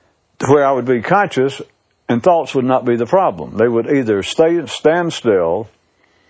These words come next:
or else they were just not the problem. If they were still wandering about, then you were in a state of consciousness that was so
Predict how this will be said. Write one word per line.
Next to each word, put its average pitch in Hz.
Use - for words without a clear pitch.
or 156
else 151
they 151
were 127
just 117
not 131
the 110
problem. 107
If 95
they 123
were 107
still 165
wandering 117
about, 113
then 113
you 127
were 117
in 110
a 98
state 127
of 98
consciousness 98
that 104
was 101
so 127